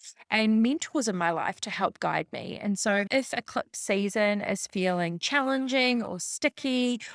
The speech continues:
or you might not be feeling like you're getting where you need to go quick enough, I definitely would invite you to explore what type of support you need to go after your goals.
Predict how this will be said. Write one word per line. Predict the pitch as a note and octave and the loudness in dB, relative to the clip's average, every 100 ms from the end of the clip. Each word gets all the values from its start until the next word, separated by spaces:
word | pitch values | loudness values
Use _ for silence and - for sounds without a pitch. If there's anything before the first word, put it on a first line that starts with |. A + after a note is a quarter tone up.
| - - | -12 -2
or | F#3 F#3+ | 0 2
you | F#3+ G3 | 2 2
might | A3+ A3+ | 2 0
not | A3 | 0
be | A3+ | -4
feeling | G#3 - G3 G3+ G3 | -4 0 0 0 0
like | F3+ D3 - | 0 -2 -2
you're | F#3 | -4
getting | F3+ G3+ G#3+ G#3+ G3+ | 0 0 2 2 2
where | F#3+ | 2
you | F#3 F3+ | 2 0
need | F3 F3 - | 0 -2 -4
to | F#3+ | -4
go | D#3 F3 | -4 -6
quick | - D#4 | -6 0
enough, | A#4+ A#4+ C5 - - _ - | 2 4 0 -6 -20 _ -6
I | G3 - | -6 0
definitely | A#3 - C#4 - A#3 | 0 0 -2 0 0
would | G3 G3 G3 - - | 0 0 -2 -6 -6
invite | F3+ F3 F3+ F#3+ | -6 0 2 2
you | A3 C4 C#4+ | 2 2 0
to | C#4+ - G#3+ G#3 G3+ | 0 0 2 2 0
explore | - - - F#3+ F#3 | -6 -10 -6 -2 0
what | F3+ G#3+ - | 0 -2 -2
type | - A#3 A3+ | -2 -2 -4
of | G#3 | -6
support | - A3 - F#3 - | -4 -6 -2 -2 0
you | F#3 | -2
need | F3 G3+ B3+ C4+ C#4 | 0 0 0 0 -4
to | - | -4
go | G3 F3+ | -2 0
after | - E3+ - | 0 -2 -4
your | D#3 - | -6 -4
goals. | - - - - | -2 -2 -4 -8